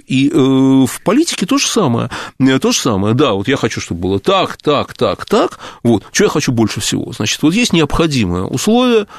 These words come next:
того, чтобы что-то получалось, это необходимое условие, это отсутствие войны. Да? Значит, поэтому вот самое главное — это чтобы не было войны. Вот мне, мне, мне, мне так кажется. Вот, понимаете, я,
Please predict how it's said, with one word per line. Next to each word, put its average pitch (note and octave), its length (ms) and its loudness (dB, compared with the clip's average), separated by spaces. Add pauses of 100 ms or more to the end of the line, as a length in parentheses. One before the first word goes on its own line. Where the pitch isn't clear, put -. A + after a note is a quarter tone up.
того, E3+ 200 2
чтобы C#3+ 180 -2
что-то C#3+ 260 2
получалось, A2 540 0
это D#3 140 0
необходимое E3+ 420 2
условие, A3 260 2
это C3 100 0
отсутствие - 380 0
войны. G2+ 340 2 (460)
Да? G3 160 2 (260)
Значит, B2 200 0
поэтому E3 380 2
вот B2 140 2 (140)
самое G#2 380 0
главное — G3+ 400 2
это - 120 -6
чтобы A2+ 220 0
не B2+ 120 4
было E3 180 2
войны. F2+ 320 0 (460)
Вот A#2 260 2
мне, C#3 220 6
мне, A2+ 200 4
мне, A2+ 360 4
мне B2 200 4
так C3 140 -4
кажется. - 320 -4
Вот, A2 140 0
понимаете, E3+ 340 2
я, D#3+ 360 2